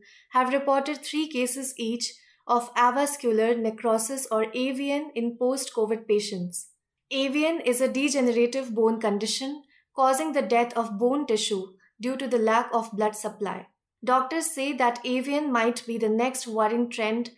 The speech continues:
amongst post-covid patients. Scroll reported that while the exact reason for the occurrence of the disease in patients is unknown,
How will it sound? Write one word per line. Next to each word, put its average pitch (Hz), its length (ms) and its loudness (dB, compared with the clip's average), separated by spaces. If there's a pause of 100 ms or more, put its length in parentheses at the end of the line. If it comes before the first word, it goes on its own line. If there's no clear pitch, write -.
(260)
amongst 240 560 0
post-covid 226 680 -2
patients. 196 640 -2 (420)
Scroll 311 440 2
reported 262 580 0
that 262 180 -2
while 233 300 2
the 269 120 0
exact 247 520 0
reason 247 340 -2
for 240 160 -2
the 220 120 -4
occurrence 254 520 -2
of 226 160 -4
the 220 80 0
disease 220 420 -2
in 240 160 -2
patients 226 460 -2
is 208 260 -6
unknown, 220 520 -2